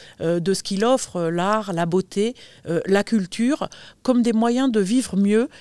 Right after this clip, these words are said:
y compris quand on est dans des territoires en cours de transformation, partant parfois d'énormes difficultés.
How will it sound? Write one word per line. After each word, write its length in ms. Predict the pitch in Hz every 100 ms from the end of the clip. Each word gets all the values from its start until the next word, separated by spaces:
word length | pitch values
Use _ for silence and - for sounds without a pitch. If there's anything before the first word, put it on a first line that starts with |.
| -
y 80 | -
compris 380 | - 254 - 294
quand 180 | 247 226
on 120 | 220
est 100 | 226
dans 120 | 202
des 160 | 190 185
territoires 600 | - 214 190 - 247 262 -
en 100 | 208
cours 200 | 247 226
de 100 | 208
transformation, 800 | - 196 - 196 190 - 127 131 - - -
partant 320 | 190 - 202
parfois 320 | 185 - 262
d'énormes 340 | 214 202 240 220
difficultés. 720 | 196 202 190 185 170 156